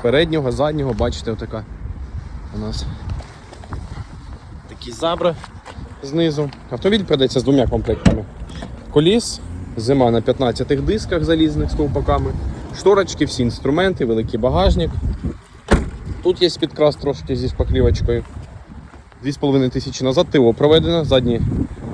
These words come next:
диски, задні колодки нові, передні також нещодавно мінялися. Г Р М міняний ще в Німеччині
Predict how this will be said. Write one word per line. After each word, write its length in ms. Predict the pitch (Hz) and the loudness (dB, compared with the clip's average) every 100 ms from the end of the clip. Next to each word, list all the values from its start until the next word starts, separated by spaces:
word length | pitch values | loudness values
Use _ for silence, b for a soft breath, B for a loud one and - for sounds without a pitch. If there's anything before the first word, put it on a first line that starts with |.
| - 139 | -6 -4
диски, 420 | 139 135 175 190 131 | -4 -2 -2 -2 -2
задні 220 | 131 117 | -4 -4
колодки 420 | 120 117 123 160 | -4 -4 -4 -6
нові, 300 | 160 190 - - - | -4 -4 -2 -4 -2
передні 260 | - - - | -2 0 -2
також 240 | - 165 | -4 -4
нещодавно 400 | - - 185 160 | -4 -2 -2 0
мінялися. 420 | 165 160 156 156 147 - - - - - - | -2 -2 -2 -4 -4 -6 -8 -6 -6 -4 -4
Г 40 | |
Р 80 | 175 | -4
М 160 | 233 | -4
міняний 320 | 156 170 143 135 | -4 -2 -2 -4
ще 260 | - 160 | -4 -2
в 100 | 151 | -2
Німеччині 640 | 123 120 160 160 170 156 | -2 -2 -2 -2 -4 -4